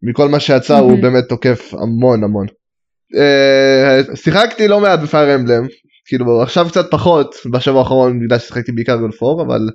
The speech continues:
Speaker 1: פייר אמבלם, אה, מושך אותי בצורה אחרת ברמה של,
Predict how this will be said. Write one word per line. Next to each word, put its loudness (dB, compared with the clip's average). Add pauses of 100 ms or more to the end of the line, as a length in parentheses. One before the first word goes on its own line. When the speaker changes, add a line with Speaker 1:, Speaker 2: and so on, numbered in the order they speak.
(920)
Speaker 1:
פייר 2
אמבלם, 2
אה, 2
מושך -2
אותי 0
בצורה 0
אחרת 0
ברמה 0
של, -2